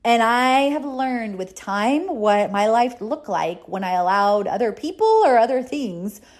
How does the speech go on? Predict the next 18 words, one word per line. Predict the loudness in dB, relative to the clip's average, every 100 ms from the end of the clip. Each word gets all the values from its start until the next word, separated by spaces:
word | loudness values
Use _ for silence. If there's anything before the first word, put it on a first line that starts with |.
| _ -12
to |
distract | -6 -6 0 0 0 -4
or | -8
confuse | -6 -6 -6 -6
me. | -10 -18 -20 -8
So | 2 2 2 -4 -6
I'm | -4 -4 0
very | 2 2
<laughs> | 2
firm | 2 4 4
on | 0
that | 0 -2
now | 0 0
for | 0 0
a |
lot | 0 2 4 6 4 2
of | 0
reasons. | -6 -10 -16 -20